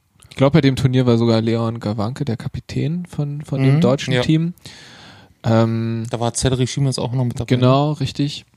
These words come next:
Speaker 1: Und, äh,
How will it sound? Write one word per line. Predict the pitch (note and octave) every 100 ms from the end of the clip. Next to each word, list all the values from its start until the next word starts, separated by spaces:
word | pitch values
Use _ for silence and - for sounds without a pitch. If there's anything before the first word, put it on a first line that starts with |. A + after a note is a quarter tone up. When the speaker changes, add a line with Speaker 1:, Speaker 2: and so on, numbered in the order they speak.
| _ _ _ _ _ _ _ _ _ - - _ _
Speaker 1:
Und, | - C3 A#2+ A#2 A2+ A2 A2 - G#2+
äh, | G#2 G#2 G#2